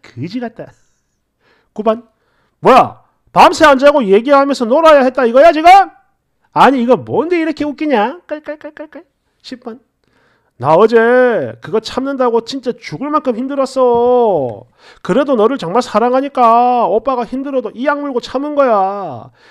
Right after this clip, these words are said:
이 한마디만 하면 다 풀려요. 근데 그냥 헤어지는 게 정신건강에 이로울 것 같아. 아우, 저게 뭐냐? 제가 봐도 이건 것 같아요.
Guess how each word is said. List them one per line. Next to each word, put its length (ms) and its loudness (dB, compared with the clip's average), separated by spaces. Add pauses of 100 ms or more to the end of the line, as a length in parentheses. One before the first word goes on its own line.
(200)
이 120 -2
한마디만 680 -4
하면 240 -8
다 220 -8
풀려요. 600 -10 (300)
근데 680 0
그냥 240 -2
헤어지는 500 -4
게 140 -6
정신건강에 760 -4
이로울 380 -4
것 100 -6
같아. 300 -8 (400)
아우, 280 -6
저게 240 -12
뭐냐? 520 -10 (3500)
제가 300 -4
봐도 180 -2
이건 220 -8
것 100 -10
같아요. 600 -14